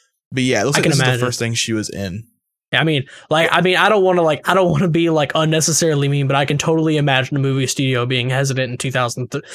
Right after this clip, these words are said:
Speaker 2: like, two thousand to two thousand three to putting this out.
Speaker 1: Mm-hmm. Yeah, the only thing she's ever been in is all just Rob Zombie movies.
Speaker 2: Okay.
Speaker 1: And Grindhouse.
Speaker 2: Oh, yeah, okay.
Speaker 1: The only
Speaker 2: Yeah.
Speaker 1: thing she's really been in.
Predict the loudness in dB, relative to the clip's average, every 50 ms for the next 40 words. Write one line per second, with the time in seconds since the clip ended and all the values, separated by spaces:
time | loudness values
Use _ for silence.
0 | -10 -4 -2 -2 -2 0 0 0 2 2 2 2 4 2 2 0 -2 -2 -2 -2
1 | -2 0 0 -2 -2 -2 -2 -2 -2 -4 -2 -2 -2 -2 -2 -2 -4 -6 -6 -4
2 | -4 -4 -4 -6 -8 -10 _ _ _ _ _ _ _ _ _ _ _ -6 -4 -2
3 | 0 0 -2 -2 -2 -2 0 0 2 2 2 2 2 0 0 0 0 0 0 0
4 | -2 -2 -2 -4 -6 -8 -8 -8 -6 -2 0 2 2 0 0 -2 -2 -2 -2 -2
5 | -2 -2 -4 -6 -6 -6 -8 -8 -8 -10 -10 -12 -14 _ -20 -20 _ _ _ _
6 | _ _ _ -6 -2 0 0 2 2 2 2 2 0 0 0 -2 -2 0 -2 -4
7 | -6 _ _ _ _ _ _ _ _ _ _ _ _ _ _ -4 -2 -2 0 0
8 | 0 0 -2 -2 -2 -2 -2 -2 0 0 2 2 2 2 0 -2 -4 -4 -4 -4
9 | -4 -2 -4 -6 -6 -6 -8 -8